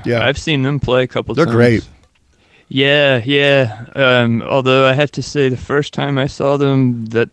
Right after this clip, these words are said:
Speaker 2: the drummer was the only one that could sing on key
Speaker 1: Yeah, they're a
Speaker 2: at
Speaker 1: bunch of old,
Speaker 2: live.
Speaker 1: they're a bunch of old stoners. But there's
Speaker 2: Mm.
Speaker 1: no band that really sounds like Bomb.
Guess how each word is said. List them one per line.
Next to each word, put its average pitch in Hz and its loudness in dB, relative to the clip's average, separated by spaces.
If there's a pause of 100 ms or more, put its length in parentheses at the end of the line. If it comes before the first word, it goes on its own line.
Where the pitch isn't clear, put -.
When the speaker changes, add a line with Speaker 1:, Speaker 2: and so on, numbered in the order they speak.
(140)
Speaker 2:
the 120 -4
drummer 131 -2
was 123 -2
the 120 2
only 123 0
one 123 2
that 117 0
could 110 -8
sing 117 -2 (180)
on 123 2
key 127 2
Speaker 1:
Yeah, 156 2
they're 170 0
a - 0
Speaker 2:
at - 2
Speaker 1:
bunch 170 0
of - 2
old, 123 0
Speaker 2:
live. 113 0
Speaker 1:
they're 160 -2
a - -4
bunch 143 -4
of 147 -2
old 131 2
stoners. 123 -2 (300)
But 170 0
there's 196 4
Speaker 2:
Mm. 175 -2
Speaker 1:
no 240 4
band 175 2
that 127 2
really 135 4
sounds 127 0
like 113 -2
Bomb. 104 0